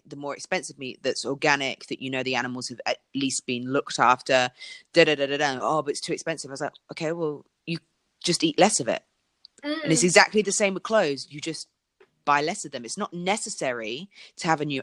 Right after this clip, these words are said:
Speaker 1: outfit every day. It's not necessary to eat meat every meal. Do you know what I
Speaker 2: Mm-hmm.
Speaker 1: mean? So it's just, you can actually budget it exactly the same. You just shift the proportions of how you spend it and just spend it a little bit more wisely.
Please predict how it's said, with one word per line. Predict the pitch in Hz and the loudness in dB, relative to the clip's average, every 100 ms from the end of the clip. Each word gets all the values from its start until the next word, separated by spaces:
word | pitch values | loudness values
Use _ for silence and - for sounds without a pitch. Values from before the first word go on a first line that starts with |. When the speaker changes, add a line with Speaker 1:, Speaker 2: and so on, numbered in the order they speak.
| - | 0
Speaker 1:
outfit | 123 - - | -2 -2 -4
every | 117 123 | -2 0
day. | 123 | 2
It's | - | 0
not | 165 - - | -4 -8 0
necessary | 175 190 170 - 123 120 120 | 2 2 0 0 2 0 -2
to | - | -6
eat | 139 143 | -6 -4
meat | 165 - | -4 -2
every | 120 113 | -4 -4
meal. | 110 69 - _ - | -6 -10 -14 _ -8
Do | 233 | -6
you | |
know | |
what | 233 | 6
I | 151 | 8
Speaker 2:
Mm-hmm. | 165 | 8
Speaker 1:
mean? | 165 147 | 6 4
So | 165 | 2
it's | 156 - | 2 2
just, | - 160 - - | -2 -2 -6 -10
you | 170 | -4
can | 196 175 | -4 4
actually | 196 - - 151 | 4 4 -2 -2
budget | - 190 185 - 131 | 0 0 0 -8 -6
it | 120 - | -6 -6
exactly | 147 170 - 156 | -4 -2 -2 -6
the | 139 | -10
same. | - 170 127 127 | -6 -6 -6 -10
You | 127 | -12
just | 131 143 | -10 -8
shift | - 165 | -8 -8
the | - | -12
proportions | - - 165 151 135 127 | -18 -10 -8 -8 -12 -12
of | 127 - | -14 -10
how | - 143 | -2 -2
you | 127 | -4
spend | - 156 131 | -8 -8 -8
it | 67 | -10
and | 131 | -10
just | 131 - | -8 -6
spend | - 139 | -4 -4
it | 120 | -4
a | |
little | 120 | -6
bit | 123 - | -10 -14
more | 113 | -2
wisely. | 127 139 - 95 | 2 2 0 -8